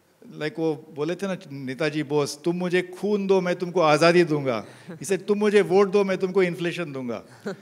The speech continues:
At the same time, Mister Modi was saying, "ये यूपीए सरकार, इतनी हाई महंगाई, तुम मुझे वोट दो, मैं महंगाई को निकालूंगा।" So if only Mister Abe and Modi had gone, got together in two thousand thirteen and exchanged inflation. But you're right, we need to find a way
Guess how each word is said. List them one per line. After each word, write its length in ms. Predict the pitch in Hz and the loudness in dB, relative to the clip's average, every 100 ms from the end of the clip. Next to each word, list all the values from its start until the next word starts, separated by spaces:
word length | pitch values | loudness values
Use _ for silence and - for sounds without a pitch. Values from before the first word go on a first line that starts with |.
| 165 - - 143 | -16 -16 -8 -6
At 80 | 156 | -2
the 100 | 180 | -2
same 360 | - 190 226 208 | 2 2 2 2
time, 320 | 196 185 165 165 | 2 2 2 -2
Mister 220 | 151 165 | -6 -4
Modi 240 | 156 180 | -2 0
was 140 | 185 - | 0 -2
saying, 260 | 190 190 170 - _ | -4 -6 -12 -20 _
"ये 100 | 156 | -4
यूपीए 340 | 165 165 196 196 | -2 0 2 2
सरकार, 440 | 196 170 185 190 | 2 0 2 2
इतनी 220 | 170 175 | 0 -4
हाई 260 | 165 151 175 | -2 2 2
महंगाई, 480 | 165 156 165 170 180 190 | 2 0 0 0 0 -2
तुम 100 | 185 | -4
मुझे 220 | 196 190 | 0 0
वोट 280 | 151 180 180 | 4 2 2
दो, 100 | 185 | 0
मैं 160 | 175 | 0
महंगाई 400 | 156 151 160 165 | -2 -2 0 0
को 120 | 175 156 | 2 0
निकालूंगा।" 540 | 139 139 135 123 104 - - - - | 2 2 2 0 -4 -8 -20 -16 -4
So 60 | 170 | -2
if 100 | 170 180 | 0 0
only 180 | 208 214 | 2 0
Mister 160 | 208 170 | 2 2
Abe 240 | 156 185 190 | 4 2 2
and 220 | 185 170 147 | -2 -8 -8
Modi 220 | 165 180 | -2 -2
had 100 | 160 | 0
gone, 280 | 143 156 185 147 | -2 -2 -4 -2
got 200 | 151 156 | -2 -2
together 260 | 160 160 170 | -4 -2 -4
in 100 | 160 | -4
two 80 | |
thousand 180 | 156 156 | -6 -6
thirteen 300 | 147 143 160 | -6 -6 -6
and 100 | 147 | -6
exchanged 420 | 135 - 160 151 | -8 -6 -6 -6
inflation. 580 | 143 117 147 127 139 107 - - _ _ | -8 -6 -6 -6 -6 -8 -12 -20 _ _
But 140 | 143 147 | -4 0
you're 160 | 156 | 4
right, 200 | 180 175 | 4 4
we 120 | 147 160 | 0 -6
need 240 | 190 - | -6 -4
to 80 | 202 | -2
find 320 | 170 160 175 | -2 -2 -2
a 60 | 156 | -2
way 180 | 156 | -4